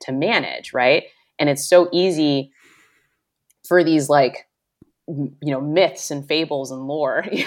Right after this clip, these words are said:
know, about, like, this is how we do things, but why do we do them? And where did this come from? And is, is this even something that shouldn't be challenged, right? Um, because a lot of times startups are just doing things just out of necessity, not because they think that's the way they should be doing them.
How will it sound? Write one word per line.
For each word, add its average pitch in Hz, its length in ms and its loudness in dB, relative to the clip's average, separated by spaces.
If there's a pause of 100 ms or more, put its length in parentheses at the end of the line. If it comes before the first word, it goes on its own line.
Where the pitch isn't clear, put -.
know, 220 180 0
about, 202 220 0
like, 170 140 -2
this 185 100 -2
is 175 80 -6
how 160 100 0
we 156 80 -4
do 170 180 -8
things, 143 320 -10
but 123 180 -12
why 156 240 0
do 180 60 -2
we 160 100 -2
do 135 180 -6
them? 127 180 -8
And 123 140 -18 (260)
where 156 140 2
did 175 100 4
this 170 140 0
come 185 220 -6
from? 131 220 -6
And - 100 -12 (200)
is, 208 280 2
is 202 100 6
this 202 180 0
even 190 260 2
something 165 300 -2
that 143 160 -2
shouldn't 175 440 -4
be 143 120 -4
challenged, 160 580 -6
right? 139 280 2 (300)
Um, 147 560 -2 (240)
because 185 160 2
a 190 40 4
lot 226 200 6
of 285 80 0
times 165 260 -2
startups 175 300 0
are 170 40 -2
just 151 220 -4
doing 165 240 0
things 147 300 -6
just 156 200 -4
out 143 120 2
of 123 80 -2
necessity, 123 640 -2
not 151 180 -2
because 147 220 -2
they 143 100 -2
think 139 180 -4
that's 131 220 -4
the 131 80 -2
way 127 100 2
they 120 140 -2
should 127 220 -6
be 131 80 -16
doing 170 320 -2
them. - 240 -14